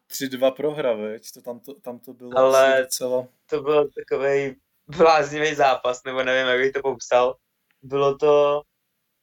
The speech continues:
Speaker 2: my-, myslím si, to bylo tři, ty teďka ne-, ne-, nechci kecat. Fú, já už teďka, jako, my-, vzpomínám si, že prostě odehráli jsme, myslím si, že jako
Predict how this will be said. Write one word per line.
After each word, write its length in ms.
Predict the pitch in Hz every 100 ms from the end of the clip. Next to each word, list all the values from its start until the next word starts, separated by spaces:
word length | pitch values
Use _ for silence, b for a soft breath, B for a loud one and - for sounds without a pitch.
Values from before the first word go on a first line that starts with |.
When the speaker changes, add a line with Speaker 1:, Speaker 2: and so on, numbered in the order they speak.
| _ _ 135
Speaker 2:
my-, 120 | 135 139
myslím 240 | - 147
si, 160 | 147 143
to 80 |
bylo 120 | 139 147
tři, 500 | - 151 151 147 - _ _ _ _ _ _ _ _ -
ty 60 | 139
teďka 360 | 123 - 123
ne-, 140 | 120 -
ne-, 160 | 139 143
nechci 300 | 143 - 147
kecat. 420 | 151 - - 113 _ _ _ _ _ _ _ _ _ _ _ _ _ _ _ -
Fú, 480 | 202 156 135 123 120 _ -
já 120 | 156
už 80 | 160
teďka, 320 | - 196 180
jako, 400 | - 165 180 190 165
my-, 140 | 185 - _
vzpomínám 540 | - 185 190 190 185
si, 120 | 185 175
že 100 | 170
prostě 400 | 170 175 165 170 _ -
odehráli 460 | 139 143 160 156 160
jsme, 180 | 160 151 -
myslím 260 | 151 165
si, 100 | 156
že 200 | 156 160
jako 240 | 151 156